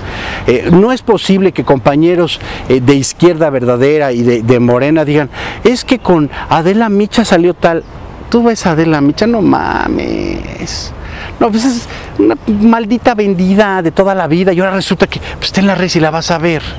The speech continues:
O sea, ¿qué tienes en la pinche cabeza? No mames. Tenemos ya que evolucionar con eso. No, la respuesta no viene en,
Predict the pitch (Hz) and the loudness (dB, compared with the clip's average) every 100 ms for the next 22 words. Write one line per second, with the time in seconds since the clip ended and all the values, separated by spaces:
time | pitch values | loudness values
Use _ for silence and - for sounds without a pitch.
0 | - - - - - - - - - - | -10 -10 -10 -12 -12 -14 -12 -8 -6 -6
1 | - - - - - - - - 214 233 | -6 -10 -14 -12 -10 -10 -8 -2 0 0
2 | 220 185 175 196 - - 180 180 143 135 | 0 -2 0 -2 0 0 0 0 -2 -4
3 | 120 - - - - - 196 233 220 233 | -6 -10 -12 -12 -12 -4 2 2 2 0
4 | 233 220 196 156 - - - - - 175 | -2 -2 -2 -4 -6 -8 -12 -10 -2 0
5 | 233 247 233 233 202 175 143 170 185 175 | 2 2 0 0 0 0 2 2 0 0
6 | 165 151 - 113 101 101 - - - 156 | 2 2 0 -4 -6 -10 -10 -12 0 4
7 | 170 226 240 240 190 160 220 - 226 208 | 4 2 0 0 -2 0 -2 2 0 2
8 | 208 202 175 | 0 0 0